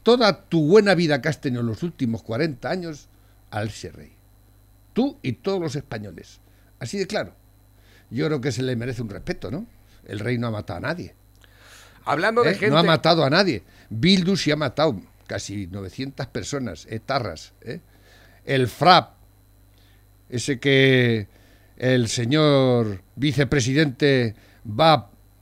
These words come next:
Speaker 1: presumiendo de que su padre era un frapero, ¿eh? Que mataban a los policías a cuchillas porque no tenían pistolas,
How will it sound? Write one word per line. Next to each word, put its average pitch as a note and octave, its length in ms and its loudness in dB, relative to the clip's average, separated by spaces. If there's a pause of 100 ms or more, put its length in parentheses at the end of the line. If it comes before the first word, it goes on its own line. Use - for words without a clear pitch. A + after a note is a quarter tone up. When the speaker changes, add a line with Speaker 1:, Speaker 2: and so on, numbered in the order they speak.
(300)
Speaker 1:
presumiendo D3+ 640 2
de C3 80 0
que B2 100 -2
su A#2 140 -4
padre D3 260 0
era D3 80 2
un D3 100 0
frapero, A#2 680 -4 (600)
¿eh? F#3 220 -4 (460)
Que B2 100 -4
mataban D#3+ 560 2
a C#3+ 100 -2
los C3 200 -2
policías C#3 500 -4
a D3+ 100 -6
cuchillas C#3 640 -6 (360)
porque G#2 240 -10
no C3 120 -6
tenían C3 360 -6
pistolas, - 720 -8